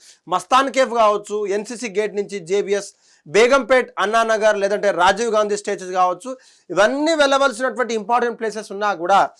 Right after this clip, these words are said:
మీరు బలరాం, ఆ, బ-, బల్మరి ఏదైతే రాజీవ్ గాంధీ స్టేటస్ నుంచి మీరు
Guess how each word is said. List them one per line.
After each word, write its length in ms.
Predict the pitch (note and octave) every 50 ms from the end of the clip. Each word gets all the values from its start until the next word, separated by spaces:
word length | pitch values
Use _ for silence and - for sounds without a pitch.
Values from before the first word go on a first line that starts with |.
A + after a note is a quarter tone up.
| _ _ _ _ _ -
మీరు 160 | A3+ A#3+ B3
బలరాం, 640 | A#3 F#3+ D#3 D#3+ F3+ G3+ G#3 A#3 B3+ C4+ C4+ B3+ - _ _ -
ఆ, 140 | F3 F3 F3
బ-, 240 | D#3+ E3+ F3+ E3+ E3 - -
బల్మరి 560 | D#3+ D3+ F3+ A3 B3 C4 B3+ A#3+ F#3 C#3 - - - C#3
ఏదైతే 400 | C#3+ E3 F#3 - F#3+ G3 F#3 F3+ - _ _ _ _ _ _ _ _ _ _ _ _ _ _ _ _ _ _ _ _ _ _ _ _ _ - B2 C3
రాజీవ్ 380 | D3 F3 G#3 G3 C4 C4 B3
గాంధీ 200 | B3 B3 A#3+ B3+
స్టేటస్ 400 | A#3+ - A#3 A3+ G3+ A#3+ A#3 A3+
నుంచి 280 | A#3+ A#3 G3+ - B3 A#3+
మీరు 340 | A3+ A3 A3 A3 G#3+ G#3